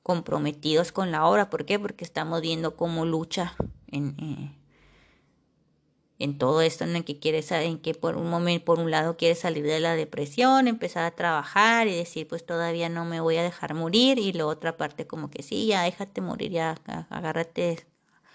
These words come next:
échate en el sillón y, y, este, ya,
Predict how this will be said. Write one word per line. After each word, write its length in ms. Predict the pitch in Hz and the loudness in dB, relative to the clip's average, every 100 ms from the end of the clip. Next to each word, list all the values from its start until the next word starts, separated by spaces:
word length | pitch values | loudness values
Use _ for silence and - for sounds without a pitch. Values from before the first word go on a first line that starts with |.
| - - _ | -20 -20 _
échate 380 | - 180 185 - | -4 -2 -2 -2
en 120 | 185 | -2
el 80 | 185 | -2
sillón 560 | - 165 165 208 240 226 | -4 -6 0 2 4 2
y, 380 | 190 160 170 _ _ _ _ _ _ _ _ _ _ _ _ | 0 -4 -8 _ _ _ _ _ _ _ _ _ _ _ _
y, 260 | - - 151 | -10 -2 -2
este, 880 | 147 - - 131 135 160 143 131 - _ _ _ _ _ _ _ _ _ _ | -2 -6 -4 -2 0 0 -2 -4 -12 _ _ _ _ _ _ _ _ _ _
ya, 540 | - 135 143 151 - | 0 4 4 0 -8